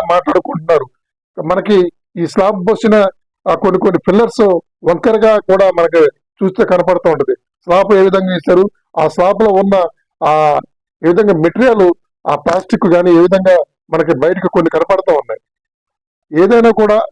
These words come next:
ఈ స్లాబ్ పోసిన, ఆ, ఫస్ట్ ఫ్లోర్, అండర్ గ్రౌండ్, ఆ, టూ ప్లస్ త్రీ అంటున్నారు. కానీ ఇప్పటికైనా అధికారులు స్పందించి ఈ వంద పడగల ఆసుపత్రి కోట్ల రూపాయలతో వెచ్చించి కడుతున్న ఈ పిల్లర్స్ కానీ,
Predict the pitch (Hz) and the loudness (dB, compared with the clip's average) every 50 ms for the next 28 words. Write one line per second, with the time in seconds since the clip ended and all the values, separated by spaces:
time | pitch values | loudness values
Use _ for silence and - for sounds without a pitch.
0 | _ _ _ _ - 175 175 160 - - 180 180 202 202 208 160 - 214 202 190 | _ _ _ _ -6 -2 -2 -2 -2 -2 -2 -2 -2 -4 -6 -6 -2 0 0 0
1 | - 226 208 208 202 190 175 - _ _ _ _ _ _ - 170 160 160 160 - | 2 0 2 2 2 0 -2 -4 _ _ _ _ _ _ -6 -2 -2 -2 0 -2
2 | 180 175 - - - 214 185 185 185 190 185 - _ _ _ _ _ _ _ _ | -4 -4 -6 -4 0 0 2 4 4 2 2 0 _ _ _ _ _ _ _ _
3 | - 156 170 190 185 196 202 190 175 165 175 185 _ _ _ _ _ _ _ _ | -8 -4 -2 0 2 2 0 2 2 2 2 0 _ _ _ _ _ _ _ _
4 | _ - 165 156 147 147 147 147 147 - - 190 190 - 214 - - - - - | _ -4 0 0 2 2 2 2 0 0 0 0 2 2 0 0 -2 -6 -8 0
5 | 190 185 180 180 165 151 165 175 180 165 170 208 302 _ _ _ _ _ - 185 | 2 4 4 4 2 0 -2 0 0 2 0 0 -2 _ _ _ _ _ -2 0
6 | 202 208 196 170 - - 208 233 214 226 226 247 247 220 185 180 208 - 202 208 | 2 2 2 0 0 -2 -2 0 2 2 2 2 2 0 2 0 2 0 0 0
7 | 202 - - - 180 180 185 190 180 - - 214 220 208 - _ _ _ _ _ | 0 -2 -2 -2 -2 0 0 -2 -2 -2 0 0 0 0 -4 _ _ _ _ _
8 | _ - 165 180 190 185 180 180 - _ _ _ _ _ - 151 156 - 226 214 | _ -8 -4 -2 0 0 0 -2 -6 _ _ _ _ _ -6 -4 -4 -2 -2 -2
9 | 202 233 226 220 208 190 185 - - - 202 185 - - 156 143 - _ _ _ | 0 0 0 2 2 0 0 -2 -2 -4 -4 -4 -2 -2 -2 -2 -2 _ _ _
10 | _ _ _ - 202 208 196 226 208 214 208 - - 202 190 196 190 202 175 165 | _ _ _ -2 -2 0 2 2 2 0 0 0 0 0 0 0 2 2 2 2
11 | 165 - - 214 180 - 196 - - 175 175 - - 202 185 190 185 170 - _ | 2 0 -2 -4 -4 -4 -4 -2 -2 -2 -2 -2 -4 -2 0 0 0 0 -2 _
12 | _ _ _ _ _ _ - 170 170 175 170 165 - - 190 202 214 208 208 - | _ _ _ _ _ _ -6 0 2 2 2 2 2 0 0 2 2 0 -2 -4
13 | 214 - 190 185 185 202 214 208 | -2 0 0 2 2 2 0 0